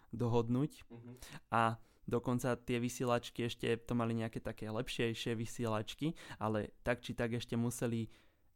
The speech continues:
Speaker 1: tam mali vybudovanú sieť repeaterov, ako keby čo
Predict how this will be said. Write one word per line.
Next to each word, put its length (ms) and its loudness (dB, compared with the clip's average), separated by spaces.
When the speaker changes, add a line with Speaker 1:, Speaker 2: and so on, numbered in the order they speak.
Speaker 1:
tam 180 2
mali 180 4
vybudovanú 640 2
sieť 320 0
repeaterov, 640 0
ako 260 -14
keby 220 -4
čo 160 -4